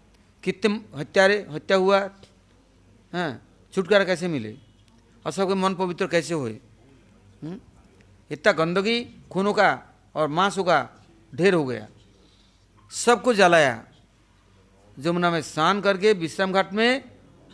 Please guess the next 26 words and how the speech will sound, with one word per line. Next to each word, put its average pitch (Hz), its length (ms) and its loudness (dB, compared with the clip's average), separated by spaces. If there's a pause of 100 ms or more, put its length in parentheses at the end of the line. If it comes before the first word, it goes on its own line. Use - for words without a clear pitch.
(340)
फिर 240 340 4 (440)
नंद 151 220 -2
बाबा 151 200 2
से 180 180 -6
शाम 139 240 -4
को 147 120 -8
मिले। 120 280 -6 (1160)
नंद 156 180 -2
बाबा 160 200 4
तो 165 120 -4
इंतज़ार 156 340 -2
करे, 170 180 0
तीन 156 300 -6
दिन 180 140 -4
हो 160 120 -4
गया 170 220 2 (200)
आया 143 280 0
नहीं, 196 300 -4 (680)
कहाँ 143 180 -6
चला 185 240 0
गया, 190 160 2
क्या 170 240 0
कर 180 160 0
रहा 202 200 6
है? 226 120 2 (1120)
हैं? 185 340 -6